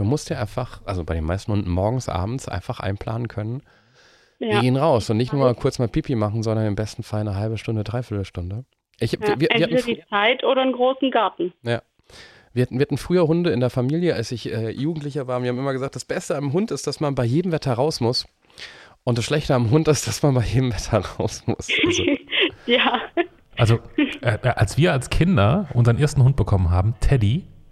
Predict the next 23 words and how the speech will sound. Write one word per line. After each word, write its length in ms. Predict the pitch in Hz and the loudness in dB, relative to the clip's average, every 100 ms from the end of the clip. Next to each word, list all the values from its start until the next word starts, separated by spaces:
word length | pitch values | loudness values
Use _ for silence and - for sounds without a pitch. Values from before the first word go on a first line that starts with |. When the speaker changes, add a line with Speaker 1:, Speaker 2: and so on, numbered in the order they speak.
| - - | -16 -6
Speaker 1:
Oh. 380 | 117 92 80 78 | -2 -2 -4 -2
Speaker 3:
gab 260 | - 120 131 | 2 2 2
es 220 | 127 - | -2 -4
vorher 800 | - - - 170 160 123 113 131 135 | -12 -4 2 4 6 6 6 4 2
eine 240 | 131 117 - | 2 2 0
lange 500 | 123 107 135 185 180 | 2 4 6 6 4
Diskussion, 880 | 190 - 127 - 127 - 123 120 180 | 2 0 0 2 -2 2 2 4 4
also 180 | - 107 | 2 2
sozusagen 260 | 101 113 98 | 2 2 4
ein 140 | 107 | 2
ernstes 600 | - 123 180 185 160 - | 4 4 4 2 -2 0
Gespräch 640 | 147 - 110 101 98 120 - | -2 0 2 4 4 2 2
der 240 | 107 - | 0 4
Eltern 340 | 123 147 147 | 4 4 4
mit 140 | 127 117 | 4 4
den 120 | 123 | 2
Kindern. 460 | - 113 95 90 92 | 4 4 4 4 4
Wenn 160 | 113 | 4
ihr 100 | 127 | 4
diesen 300 | 120 113 113 | 2 4 4
Hund 280 | 95 123 107 | 4 4 4
wirklich 400 | 117 - 131 107 | 2 4 0 0
wollt, 360 | 104 101 87 | 2 2 0